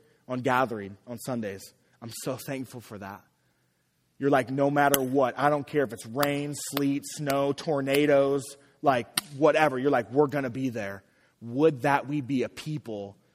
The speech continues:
s-, with such a resolve to reconcile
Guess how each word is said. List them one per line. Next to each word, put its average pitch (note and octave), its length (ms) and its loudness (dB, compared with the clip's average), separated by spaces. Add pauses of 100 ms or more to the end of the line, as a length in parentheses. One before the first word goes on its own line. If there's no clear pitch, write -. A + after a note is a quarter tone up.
(120)
s-, - 360 -10
with B2+ 200 -2 (140)
such D#3 220 2
a D#3 60 -2
resolve A#2+ 760 -4 (1800)
to C3+ 120 -8
reconcile G2 840 -6